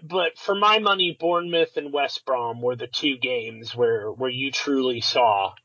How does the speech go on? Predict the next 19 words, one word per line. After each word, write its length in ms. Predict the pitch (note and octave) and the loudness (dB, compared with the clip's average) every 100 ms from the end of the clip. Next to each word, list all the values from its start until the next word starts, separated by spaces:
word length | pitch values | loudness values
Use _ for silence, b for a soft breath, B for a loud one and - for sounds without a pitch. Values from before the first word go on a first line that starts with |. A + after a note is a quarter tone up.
| _ _ b b b b b _ _ - | _ _ b b b b b _ _ -2
uh, 320 | A2+ F#2+ - - - - - | 0 0 -6 -12 -16 -18 -4
what, 240 | C#3+ - | -2 -2
what 280 | B2 C3+ C#3 | -6 -8 -2
Guardiola 520 | C#3 C#3+ C3 B2+ A#2 | 2 2 2 -2 -4
teams 340 | A#2 B2 A2+ - | -6 -10 -12 -14
were 80 | A#2 | -4
capable 560 | F#3+ F#3 D#3+ C3 C3 | 0 0 0 -4 -2
of. 160 | B2+ A#2+ | -2 0
But 120 | F3+ | 4
outside 460 | F#3+ G3 - F#3+ F3+ | 4 2 2 4 2
of 100 | D#3 | 0
that, 220 | C#3+ C3 | -2 -2
you're 120 | D3 | -8
looking 300 | C#3 C3+ C3+ | -10 -8 -10
at 160 | B2 - | -10 -12
two 180 | - G#2+ | -8 -8
one, 260 | D2 C2+ _ _ _ _ _ | -8 -16 _ _ _ _ _
two 200 | - C3 | 0 0
one 260 | G2 E2 | 0 -6